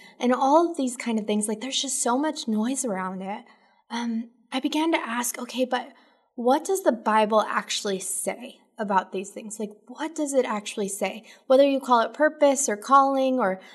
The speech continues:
assignment, no matter what word you personally use, because I've found that different people use different words to say the reason that <laughs> God put me on this earth, the passion that's in my heart. So I, I was just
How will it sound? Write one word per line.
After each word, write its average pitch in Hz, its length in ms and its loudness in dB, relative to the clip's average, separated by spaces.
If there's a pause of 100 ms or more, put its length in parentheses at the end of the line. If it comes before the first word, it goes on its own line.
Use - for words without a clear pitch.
assignment, 277 580 2
no 262 100 2
matter 330 240 4
what 285 280 4
word 220 460 2
you 226 100 -4
personally 220 520 -2
use, 220 300 -2
because 214 260 -8
I've 202 160 -2
found 226 380 0
that 196 240 0 (360)
different 262 400 -2
people 311 400 -2
use 220 400 -6
different 214 440 -4
words 269 400 2
to 208 100 -8
say 208 220 2
the 196 200 2
reason 285 680 0
that 208 200 2
<laughs> - 60 -6
God 240 400 4
put 233 180 -4
me 233 260 -2 (200)
on 220 140 6
this 214 180 -2
earth, 185 200 0
the 185 60 -6
passion 285 580 2
that's 226 240 -2
in 208 100 -2
my 208 100 -2
heart. 196 260 -2 (360)
So 262 320 6
I, 254 240 -2
I 269 140 4
was 269 260 2
just - 240 -4